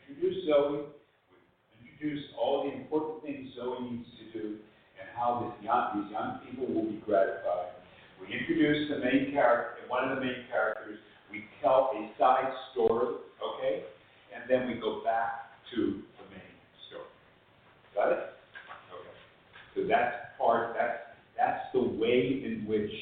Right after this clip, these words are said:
we keep our readers involved. And remember, we have, by reminding them at all times of, um, what's happening and what's at stake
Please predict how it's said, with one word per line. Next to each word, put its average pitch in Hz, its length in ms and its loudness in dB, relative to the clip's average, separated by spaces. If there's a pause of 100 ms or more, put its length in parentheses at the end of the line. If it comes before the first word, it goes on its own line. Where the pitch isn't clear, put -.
(480)
we 294 140 -8 (220)
keep 131 220 -4 (100)
our 127 280 6
readers 120 400 0
involved. - 560 2
And - 180 -16
remember, 113 300 -2
we 107 160 -2
have, - 260 -6 (400)
by 101 180 4
reminding 143 680 4
them 113 460 0 (240)
at 113 100 -2
all 113 320 4
times 107 320 0 (180)
of, 95 280 0 (120)
um, 92 280 0 (560)
what's - 340 4
happening 90 480 2 (720)
and 87 240 -10
what's 87 260 0
at 92 80 -6 (160)
stake - 380 -2